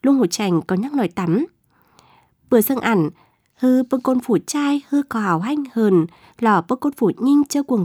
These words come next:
viện dệt. Ảnh ảnh lò lang ngắm, khòng lò bưng côn thảo côn ké.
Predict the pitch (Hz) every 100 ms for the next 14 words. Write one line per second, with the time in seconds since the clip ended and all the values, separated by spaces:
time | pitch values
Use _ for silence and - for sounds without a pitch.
0 | 170 202 - 220 180 - - _ _ _
1 | _ _ _ - - 233 202 156 - 220
2 | 185 - 214 202 285 285 220 175 262 -
3 | _ _ - 220 190 185 170 170 _ 220
4 | 196 - 262 294 294 254 226 254 277 220
5 | 170 175